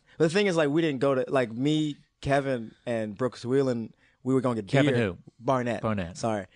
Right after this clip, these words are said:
Speaker 1: Kevin Barnett. We, uh, went to go get beer in the lobby, and they wouldn't let us bring the beers in, so we just stayed in the lobby and yapped about life.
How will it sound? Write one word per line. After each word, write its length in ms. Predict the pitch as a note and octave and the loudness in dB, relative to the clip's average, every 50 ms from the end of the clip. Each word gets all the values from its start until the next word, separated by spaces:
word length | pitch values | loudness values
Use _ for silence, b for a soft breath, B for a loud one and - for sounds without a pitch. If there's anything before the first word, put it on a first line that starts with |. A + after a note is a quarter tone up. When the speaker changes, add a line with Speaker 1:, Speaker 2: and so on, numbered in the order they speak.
| b b b | b b b
Speaker 1:
Kevin 180 | - D#3 C#3 C3 | -4 -4 -2 0
Barnett. 480 | C3 B2 B2 B2+ B2+ A#2+ A#2 - - | 0 0 0 -2 -2 -4 -4 -6 -6
We, 180 | - C3 C3+ C#3 | -4 -2 0 0
uh, 360 | C3+ B2 A#2+ A#2 A2+ G#2+ G#2 G#2 | 2 0 0 0 0 -2 -4 -4
went 100 | A#2+ B2+ | -4 -4
to 40 | B2+ | -2
go 40 | A#2+ | -2
get 160 | G#2+ A2 G2 | -4 -4 -2
beer 200 | C3+ D3 E3 D#3+ | 0 0 2 2
in 60 | C#3 A2+ | 0 0
the 60 | A2 | 0
lobby, 520 | A#2 C3 E3 G3 G3+ D3 C3+ A#2+ A2+ G#2+ - | 2 2 2 2 2 2 0 0 -2 -2 -2
and 100 | A#2+ A#2+ | -2 0
they 60 | B2 | 0
wouldn't 120 | B2 B2+ B2 | 2 2 0
let 60 | A#2+ | 0
us 80 | A2+ A2+ | -2 -4
bring 180 | - A#2 A2 | -6 -8 -8
the 60 | G#2+ G2+ | -8 -8
beers 420 | F#2+ A2 B2+ C#3+ D3+ C#3+ A#2+ G#2+ | -6 -4 -2 -2 0 -2 -2 -4
in, 220 | A2 G#2+ G#2 G#2 | -6 -6 -6 -8
so 160 | G2+ - G#2+ G#2 | -6 -6 -4 -4
we 140 | G#2 A#2 A2 | -4 -6 -6
just 120 | A2 - | -8 -8
stayed 160 | - - G#2+ | -6 -6 -4
in 60 | G#2 G2+ | -4 -4
the 60 | G2+ | -4
lobby 360 | G2 G2 G2+ G2+ F#2+ F#2+ G2 | -4 -4 -4 -4 -4 -6 -6
and 100 | F#2+ F#2+ | -6 -6
yapped 340 | F#2+ F#2+ F#2+ F#2+ F#2+ - - | -6 -4 -4 -6 -6 -8 -10
about 360 | F#2+ - F#2 F#2 F#2 F2+ - | -12 -10 -8 -8 -8 -8 -8
life. 360 | - F#2 F#2 F#2 F#2+ - - | -8 -8 -8 -8 -10 -12 -16